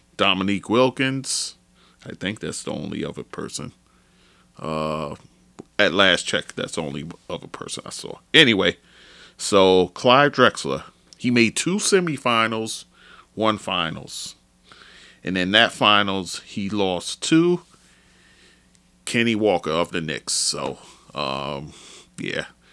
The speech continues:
there's the Knicks again. You know, <laughs> it's funny. The Knicks get, some kind of way, we,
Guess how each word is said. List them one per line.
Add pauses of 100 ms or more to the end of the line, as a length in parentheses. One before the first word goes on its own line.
(500)
there's
the
Knicks
again.
You
know,
<laughs>
it's
funny. (380)
The
Knicks
get, (480)
some
kind
of
way,
we,